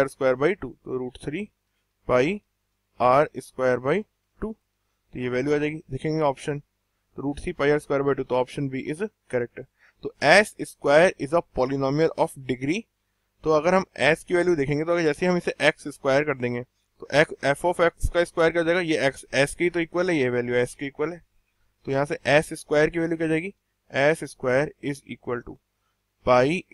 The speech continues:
square x की पावर four into one minus एक्स स्क्वायर upon four आर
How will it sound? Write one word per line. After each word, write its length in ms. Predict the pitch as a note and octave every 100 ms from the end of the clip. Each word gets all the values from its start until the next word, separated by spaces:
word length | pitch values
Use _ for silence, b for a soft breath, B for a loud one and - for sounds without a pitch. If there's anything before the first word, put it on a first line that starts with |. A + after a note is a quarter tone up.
| -
square 440 | - B2+ A#2+ A#2 - -
x 300 | B2+ D3 -
की 120 | - F3
पावर 320 | D3+ D3 D#3+
four 320 | - C3+ A#2+ A2+ B2
into 220 | C3+ C3+ B2+ - _ _ _ - B2+ B2+
one 260 | C#3+ F3 E3+
minus 400 | D#3 B2+ C#3+ E3+ - -
एक्स 300 | C3+ D#3 - -
स्क्वायर 520 | - - C3 C3+ D#3 -
upon 360 | - C#3 E3+ F#3+ _ _ -
four 280 | C#3 D#3 F#3+ - -
आर 260 | B2 C3+